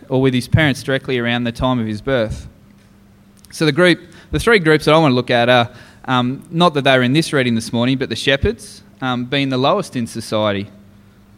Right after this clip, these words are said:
Um, you find them in Matthew's Gospel. And then there's the wise men or the magi, um, that we just heard about. But the other group of people that I want to look at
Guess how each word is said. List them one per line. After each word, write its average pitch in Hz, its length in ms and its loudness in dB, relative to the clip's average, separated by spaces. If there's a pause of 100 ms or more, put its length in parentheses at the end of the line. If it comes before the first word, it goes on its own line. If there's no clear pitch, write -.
(1120)
Um, 123 300 -2
you 131 80 0
find 147 260 2
them 131 140 2
in 120 100 0
Matthew's 127 420 0
Gospel. 101 520 -4 (380)
And 123 100 -2
then 139 140 2
there's 131 160 0
the 127 80 2
wise 135 360 4
men 143 220 2
or 143 60 2
the 117 100 0
magi, 156 540 2 (440)
um, 123 220 -2
that 117 80 -6
we 127 80 -2
just 131 220 -4
heard 135 200 2
about. 151 360 2 (960)
But 165 80 2
the 190 120 2
other 240 120 0
group 160 220 2
of 147 120 -2
people 156 300 2
that 143 80 4
I 131 60 4
want 147 160 2
to 139 40 2
look 135 200 0
at 120 260 2